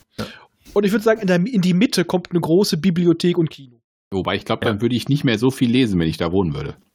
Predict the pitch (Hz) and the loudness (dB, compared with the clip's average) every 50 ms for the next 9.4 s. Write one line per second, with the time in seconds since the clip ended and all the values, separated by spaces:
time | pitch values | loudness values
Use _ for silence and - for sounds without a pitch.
0 | _ _ _ _ _ _ _ _ - 123 113 110 110 - 113 123 143 - - - | _ _ _ _ _ _ _ _ -2 -2 -2 -2 -2 -2 -2 -2 -2 -2 -4 -8
1 | - - 139 131 - 147 127 - - - 107 117 123 - - 123 123 117 113 107 | -6 -4 -4 -2 -2 -2 -2 -4 -6 -4 -2 -2 -2 -2 -4 -2 0 0 0 0
2 | 107 98 107 - - 120 110 104 - 110 107 98 95 - - - - 117 110 98 | -2 -4 -6 -4 -4 -4 -4 -4 -4 -4 -2 -2 -4 -4 -6 -6 -4 -2 -2 -2
3 | - - - - - 95 92 90 - - - 92 90 85 85 - 98 95 95 90 | -4 -8 -10 -6 -4 -4 -4 -4 -4 -4 -2 -2 -2 -2 -2 -2 -2 -2 0 0
4 | 87 92 101 117 98 107 101 92 - - - 90 87 - 90 90 95 98 - 101 | 0 0 0 -2 0 -2 0 0 0 0 0 -2 -2 0 0 0 0 0 0 -2
5 | 90 92 101 104 113 110 101 110 127 - - 104 95 87 95 107 - 127 117 120 | 0 0 0 0 -2 -2 -2 -2 -2 -2 -4 -4 -2 0 -2 0 0 2 2 2
6 | 120 120 113 - 117 107 110 101 - - 123 110 110 104 101 107 - - - - | 0 -2 -6 -6 -6 -4 -4 -2 -2 -2 0 0 0 -2 -4 -8 -12 -20 -20 -20
7 | _ _ _ - - - - 107 95 80 76 76 - - 73 73 - - - - | _ _ _ -8 -6 -4 -2 -2 -2 -2 -4 -4 -6 -6 -8 -8 -10 -14 -10 -6
8 | - 165 175 165 - 214 220 - 208 196 185 175 170 160 151 151 165 160 143 123 | -2 -2 -2 0 0 0 0 0 2 2 2 2 4 4 4 4 2 0 0 -2
9 | 131 123 - - 117 107 107 104 | -4 -4 -6 -8 -14 -14 -16 -20